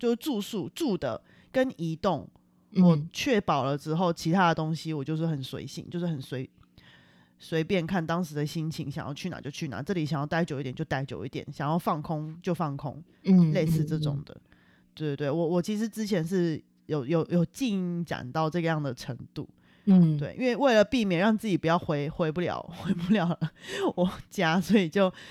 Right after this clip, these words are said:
Speaker 1: 至少确保交通啊，飞机那些东西都是 OK 的，这样。
Speaker 2: 我听说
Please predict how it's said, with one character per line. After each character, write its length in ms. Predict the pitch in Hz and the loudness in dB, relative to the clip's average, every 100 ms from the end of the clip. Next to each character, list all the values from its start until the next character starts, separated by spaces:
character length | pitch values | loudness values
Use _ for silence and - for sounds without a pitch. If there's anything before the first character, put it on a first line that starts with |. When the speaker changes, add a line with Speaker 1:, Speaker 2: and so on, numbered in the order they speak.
| - | -12
Speaker 1:
至 160 | - 233 | -6 0
少 220 | 190 160 | 2 0
确 200 | - 214 | 2 0
保 240 | 170 135 | 2 -2
交 240 | 131 185 180 | 0 0 0
通 280 | 185 180 190 | 0 -2 -2
啊， 360 | 147 143 147 | -2 -2 -2
飞 240 | 156 190 180 | -2 -2 -2
机 300 | - 170 175 | -2 -6 -4
那 200 | 185 175 | -2 -2
些 320 | 170 165 165 - - | 0 -2 -2 -8 -8
东 180 | 165 170 | -6 -4
西 220 | - 160 | -6 -4
都 100 | 160 | -2
是 80 | 160 | -2
OK 440 | 143 139 - 113 | -4 -6 -8 -10
的， 180 | - - _ | -10 -14 _
这 120 | - | -16
样。 80 | - _ _ - | -16 _ _ 4
Speaker 2:
我 120 | 220 | 6
听 220 | 196 180 | 6 6
说 320 | 175 170 175 | 8 6 6